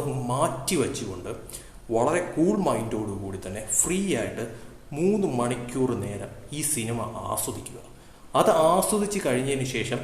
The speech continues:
നമ്മുടെ മൈൻഡിൽ എന്താണോ വരുന്നത് അത് അഭിപ്രായം പറയുക. അതല്ലാതെ നമ്മളൊരു വലിയ പാറക്കല്ലെടുത്ത് നമ്മുടെ നെഞ്ചത്ത് വച്ചിട്ട് അവസാനം നമ്മൾ പ്രതീക്ഷിക്കുന്ന ഒരു കാര്യമല്ല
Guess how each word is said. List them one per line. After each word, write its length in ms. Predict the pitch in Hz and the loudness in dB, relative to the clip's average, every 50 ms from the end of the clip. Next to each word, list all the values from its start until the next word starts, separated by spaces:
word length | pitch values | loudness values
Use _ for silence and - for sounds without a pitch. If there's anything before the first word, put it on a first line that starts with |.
| - | -2
നമ്മുടെ 200 | 143 147 165 165 - | 0 2 2 2 2
മൈൻഡിൽ 280 | 135 143 151 151 151 151 131 | 2 0 0 0 0 0 0
എന്താണോ 400 | 120 123 120 123 123 123 120 117 113 104 | 0 2 2 2 2 2 2 2 0 -2
വരുന്നത് 320 | 95 95 98 - - - 131 156 | -4 -6 -6 -6 -2 4 6 6
അത് 120 | - 240 - - - - - - - - - - 117 | 6 6 4 2 -2 -8 -8 -10 -12 -8 -2 0 2
അഭിപ്രായം 520 | - 117 - - 127 110 110 110 110 104 95 95 | 2 0 0 2 2 2 4 2 2 0 -2 -4
പറയുക. 320 | 98 95 - - - - - - - - - - - - | -4 -6 -6 -8 -10 -10 -10 -10 -10 -12 -16 -8 -4 0
അതല്ലാതെ 420 | 120 131 135 135 135 151 151 151 139 131 | 2 2 2 2 2 2 2 2 2 0
നമ്മളൊരു 400 | 127 135 143 160 160 156 160 165 151 - - - - - - - - 120 120 | 0 0 0 0 2 2 2 2 2 0 -2 -8 -10 -12 -14 -8 -2 2 2
വലിയ 280 | 120 120 127 156 165 165 147 - - | 2 2 4 4 4 4 2 2 2
പാറക്കല്ലെടുത്ത് 840 | 117 113 123 135 151 - - - 156 156 147 135 - - - 123 131 131 127 - - - | 2 4 4 4 2 2 0 0 2 2 2 2 2 2 0 0 0 0 -2 -8 -10 -8
നമ്മുടെ 220 | - 120 120 131 120 117 | -4 -2 -2 0 0 0
നെഞ്ചത്ത് 340 | 110 113 120 139 123 - 135 117 | -2 -2 -2 -2 -2 0 -2 -2
വച്ചിട്ട് 400 | 101 95 - - - - - 107 117 - - - - - - - - - - - - - - - - - | -2 -4 -6 -8 -8 -6 -4 -4 -4 -6 -8 -12 -14 -16 -18 -20 -20 -20 -18 -18 -18 -16 -12 -8 -4 -2
അവസാനം 420 | 123 123 - 151 143 143 135 135 131 - - - - - - - - - 135 | 0 2 2 2 2 2 0 -2 -6 -8 -10 -12 -14 -14 -16 -12 -6 0 2
നമ്മൾ 140 | 131 156 170 165 165 | 2 2 2 2 2
പ്രതീക്ഷിക്കുന്ന 680 | 143 143 160 170 160 170 196 185 160 175 175 170 170 160 147 143 | 4 4 4 4 4 2 2 2 2 2 2 2 4 4 4 4
ഒരു 120 | 147 147 - - - - - - - - - - - 127 | 2 0 0 -2 -6 -10 -12 -14 -16 -16 -14 -8 -2 0
കാര്യമല്ല 480 | 120 123 131 135 131 120 104 104 101 | 2 2 2 2 2 0 0 0 -2